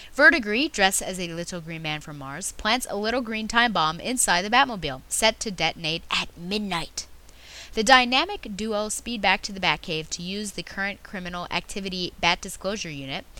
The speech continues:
and they discover the Joker's plan to build a flying saucer. But first, he must obtain a source of lightweight metal. The Batman then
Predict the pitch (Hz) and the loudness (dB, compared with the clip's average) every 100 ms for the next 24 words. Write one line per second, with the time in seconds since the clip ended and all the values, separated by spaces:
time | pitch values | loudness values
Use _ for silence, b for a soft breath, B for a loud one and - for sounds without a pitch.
0 | B B - 233 269 269 - 294 339 339 | B B -6 2 2 2 0 0 0 -2
1 | 226 208 226 220 - 196 185 185 175 175 | -2 -2 -4 -8 -4 0 0 0 -4 -4
2 | 180 180 - 156 160 - 135 139 135 139 | -6 -6 -6 -6 -6 -6 -6 -6 -8 -12
3 | - B B - 233 - 294 320 - 285 | -14 B B -2 -2 4 4 4 2 2
4 | 254 - 214 - 208 196 - 185 190 180 | 0 -2 -4 -2 -2 -2 -2 -2 -2 -6
5 | 160 156 175 160 165 165 185 170 - - | -4 -2 -2 -4 -6 -6 -6 -6 -8 -16
6 | B B B 208 254 - 233 240 233 233 | B B B 10 12 12 8 4 4 2
7 | 190 277 381 | 0 2 2